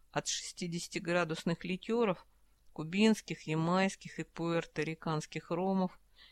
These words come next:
ирландских, шотландских и американских виски, до совсем сухих калифорнийских французских вин. Десяток сортов пива, само собой, всякие колы и соки.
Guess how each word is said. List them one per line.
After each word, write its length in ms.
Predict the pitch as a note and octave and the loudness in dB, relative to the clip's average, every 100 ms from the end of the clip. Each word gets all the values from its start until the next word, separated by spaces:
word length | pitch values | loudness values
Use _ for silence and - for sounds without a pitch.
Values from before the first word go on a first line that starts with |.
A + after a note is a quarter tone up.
| - - | -10 0
ирландских, 600 | F3 F#3 G#3 G#3 - - | 4 6 6 4 0 -6
шотландских 800 | C3+ - F3 F#3+ F#3+ - F#3 - | -4 -2 2 2 2 -4 -12 -4
и 100 | F3 | 0
американских 840 | D#3+ E3 D#3+ - F3 F3+ - - | 2 2 -2 0 0 -2 -6 -12
виски, 520 | D#3 E3 F#3+ - F#3 F#3 _ _ _ - | -8 -6 -6 -6 -6 -6 _ _ _ -6
до 160 | D#3+ | -2
совсем 460 | E3 E3+ - A3 A3 | 0 0 0 2 2
сухих 460 | - E3+ - G3+ - | 2 -4 -4 -6 -4
калифорнийских 880 | F3 D#3+ - D#3 E3+ G3 - - - | -6 -4 -2 0 2 0 -2 -8 -14
французских 800 | - D#3+ D#3 - - - - - | -4 -2 -2 -6 -14 -12 -12 -8
вин. 300 | D3 C3+ E3+ _ _ - - _ - | -4 -4 -6 _ _ -20 -20 _ -6
Десяток 500 | F3+ - A#3+ - - | -4 0 -2 -2 -4
сортов 440 | E3 D#3+ - E3 - | -4 -2 -4 -6 -8
пива, 400 | G3 G3 F#3+ F#3+ - _ _ _ | -6 -2 0 -2 -4 _ _ _
само 340 | - E3+ E3+ | -2 2 4
собой, 380 | E3+ E3 E3 D#3+ | 2 0 0 -2
всякие 480 | - D#3 D#3+ - D3 | 0 -2 -2 -6 -10
колы 580 | - G#3+ A3+ A3+ G#3 G3+ - - | -6 0 4 6 6 2 -2 -16
и 80 | - | -12
соки. 720 | - - E3 F3+ F#3 - F3 | -8 -2 0 2 0 0 -2